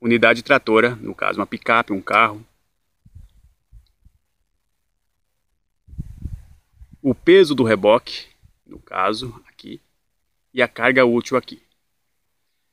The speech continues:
Para dirigir um reboque com até três mil e quinhentos quilos, categoria B,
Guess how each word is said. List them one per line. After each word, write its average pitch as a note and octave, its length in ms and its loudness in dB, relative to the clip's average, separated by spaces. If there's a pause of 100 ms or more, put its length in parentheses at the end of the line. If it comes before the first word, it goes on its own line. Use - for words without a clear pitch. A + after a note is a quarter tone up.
(200)
Para C3 140 0
dirigir A#2+ 600 0 (880)
um A#2+ 80 -4
reboque A2+ 600 -4 (200)
com A2 160 -2
até A#2 500 -4 (460)
três E3+ 340 4
mil A#2+ 200 6
e A2 40 2
quinhentos - 360 -4
quilos, C#3+ 540 0 (280)
categoria G#2 800 -2 (440)
B, A2 280 0